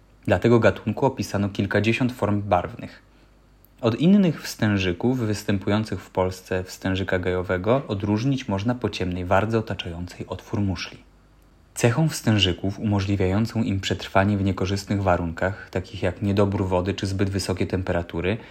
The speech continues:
jest wciąganie swojego ciała do środka muszli i otaczanie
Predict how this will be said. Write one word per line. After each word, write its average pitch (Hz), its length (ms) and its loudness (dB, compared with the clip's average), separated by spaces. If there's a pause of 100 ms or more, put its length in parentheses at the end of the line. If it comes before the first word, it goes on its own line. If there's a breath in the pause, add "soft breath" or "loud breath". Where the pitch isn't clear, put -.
(280 loud breath)
jest 95 240 0
wciąganie 110 540 4
swojego 95 360 0
ciała 101 300 0
do 98 100 -2
środka - 420 -4
muszli 120 500 -2
i 117 60 -2
otaczanie 107 600 -2